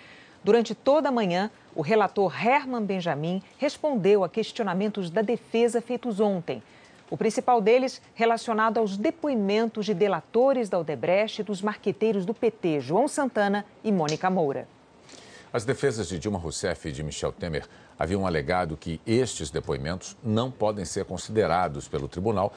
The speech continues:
Speaker 2: porque, segundo eles, não fariam parte do pedido inicial feito pelo P S D B. Ou seja, por serem informações obtidas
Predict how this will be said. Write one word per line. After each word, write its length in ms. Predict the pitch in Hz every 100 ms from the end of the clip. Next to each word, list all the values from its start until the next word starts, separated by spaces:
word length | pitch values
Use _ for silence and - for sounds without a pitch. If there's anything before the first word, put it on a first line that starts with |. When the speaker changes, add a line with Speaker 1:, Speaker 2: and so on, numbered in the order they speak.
| - - -
Speaker 2:
porque, 180 | 190 175
segundo 380 | 170 151 143 123
eles, 180 | 135 101
não 140 | 131
fariam 300 | 127 104 104
parte 360 | - 98 98 113
do 80 | 107
pedido 380 | 107 85 107
inicial 580 | 127 131 - 131 101 82 - -
feito 320 | - 104 -
pelo 160 | 110 95
P 140 | 107
S 220 | 95 -
D 100 | 107
B. 220 | 78 67 - - - -
Ou 80 | 120
seja, 420 | - 147 143 147 - - - _
por 120 | 127
serem 380 | - 156 156 143
informações 640 | 123 135 117 95 135 135
obtidas 600 | 117 87 - 131 131 -